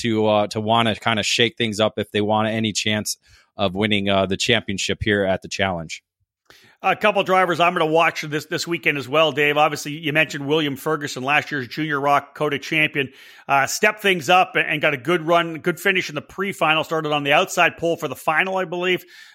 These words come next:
Speaker 2: uh, in, in the Sunday races at Tucson, and then essentially got off the line well, was able to hold off Jake French, one of the best shifter car drivers in the country, hold, held him off to the point where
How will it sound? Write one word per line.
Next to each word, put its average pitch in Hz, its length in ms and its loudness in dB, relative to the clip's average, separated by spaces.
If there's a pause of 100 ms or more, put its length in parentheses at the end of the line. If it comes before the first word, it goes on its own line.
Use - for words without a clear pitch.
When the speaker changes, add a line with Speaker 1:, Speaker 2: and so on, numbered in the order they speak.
(100)
Speaker 2:
uh, 139 340 4
in, 143 380 -2
in 151 200 -6
the 139 80 -6
Sunday 175 340 2
races 151 300 -2
at - 120 -10
Tucson, 175 560 0 (100)
and 147 80 -10
then 156 380 0
essentially 165 640 -2 (320)
got 180 140 2
off 220 100 0
the 190 80 -8
line 170 340 0
well, 160 380 4 (380)
was 143 100 -8
able 185 200 2
to 165 80 2
hold 175 260 0
off 165 320 4
Jake 165 260 0
French, 165 320 -4
one 147 80 -8
of 139 60 -4
the 143 100 -2
best 151 120 -2
shifter - 240 -8
car 147 180 -2
drivers 147 400 -2
in 131 80 -16
the 131 60 -8
country, 147 500 -2 (360)
hold, 202 300 2
held 240 300 2
him 196 180 2
off 190 220 4
to 175 80 -8
the 160 80 -8
point 185 340 -2
where 160 300 -2